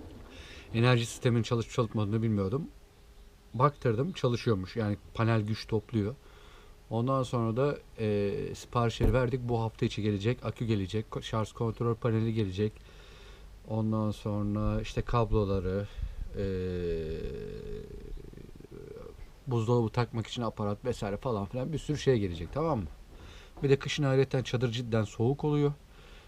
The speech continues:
Hani uyku tulumlarımız da o kadar kaliteli değil. En kaliteli uyku tulumları da altı yedi bin lira falan buluyor. O parayı vermemek için elektrikli battaniye kullanacağız.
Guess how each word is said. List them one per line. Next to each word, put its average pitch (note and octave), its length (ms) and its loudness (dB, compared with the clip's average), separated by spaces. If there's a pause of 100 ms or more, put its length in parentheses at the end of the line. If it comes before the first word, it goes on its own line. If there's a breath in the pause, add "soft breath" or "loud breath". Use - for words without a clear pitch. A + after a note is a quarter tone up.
(120)
Hani G2 160 0
uyku A#2 300 0
tulumlarımız A#2 600 4
da A#2 40 4
o G#2 40 4
kadar G#2+ 260 2
kaliteli G#2+ 400 2
değil. B2+ 240 0
En B2 160 0
kaliteli A2 320 2
uyku G#2+ 240 0
tulumları G#2+ 420 2
da - 120 -4
altı G2+ 340 0
yedi G#2 160 0
bin G#2 160 0
lira G2 200 0
falan A#2+ 360 0
buluyor. D3 300 2 (460 loud breath)
O C3+ 80 0
parayı A#2+ 320 6
vermemek B2 420 6
için - 300 -4 (220)
elektrikli B2 520 0
battaniye G#2 580 2 (100)
kullanacağız. G2 580 -2